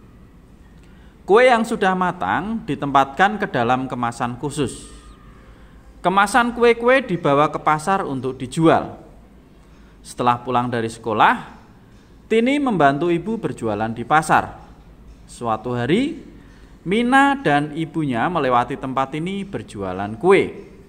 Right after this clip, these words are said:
Mina adalah teman sekolah Tini. Sebenarnya, Mina ingin membeli kue, namun niatnya diurungkan karena yang berjualan adalah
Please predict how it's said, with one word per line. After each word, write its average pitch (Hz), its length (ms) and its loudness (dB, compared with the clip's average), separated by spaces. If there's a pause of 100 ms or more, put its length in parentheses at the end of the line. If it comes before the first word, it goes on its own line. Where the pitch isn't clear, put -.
(680)
Mina 226 480 2
adalah 170 800 -2
teman 110 320 -6
sekolah 123 480 -4
Tini. 185 320 -2 (720)
Sebenarnya, 208 880 0
Mina 131 400 -2
ingin 156 240 -4
membeli 170 400 -4
kue, 175 320 0 (800)
namun 196 720 0
niatnya 127 560 -6
diurungkan 131 880 -6
karena 123 640 -4 (400)
yang 175 320 2
berjualan 147 560 -4
adalah 113 480 -8